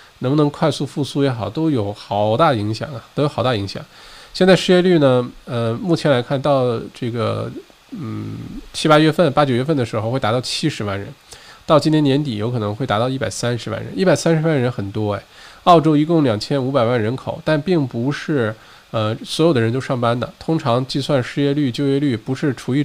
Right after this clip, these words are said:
总人口的，因为你要把老人、孩子、退休的、上幼儿园、上小学的、什么在家，呃，家庭主妇啊，或者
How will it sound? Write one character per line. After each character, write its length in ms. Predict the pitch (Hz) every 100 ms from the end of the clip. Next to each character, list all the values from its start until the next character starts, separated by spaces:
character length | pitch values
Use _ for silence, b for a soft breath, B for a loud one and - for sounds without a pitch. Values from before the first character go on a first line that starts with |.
| 139
总 200 | 120 90
人 140 | 101
口 180 | 131 -
的， 100 | 120 120 B B
因 100 | -
为 60 | 139
你 100 | 143
要 160 | 123 127
把 160 | 120
老 180 | 120 104
人、 160 | 104 117
孩 240 | 107 101
子、 140 | 123
退 180 | 127 -
休 260 | 123 135 131
的、 280 | 123 107 101
上 180 | - 123
幼 120 | 123
儿 60 |
园、 200 | 123 107
上 160 | 117 139
小 140 | 117
学 200 | 101 110 107
的、 120 | 120 B B B
什 140 | - 104
么 240 | 110 120
在 160 | 117 135
家， 360 | 127 127 127 131
呃， 160 | 139 120 - -
家 140 | 131
庭 160 | 131 139
主 120 | 107
妇 240 | - 156
啊， 120 | 143
或 100 | 117
者 160 | 120 110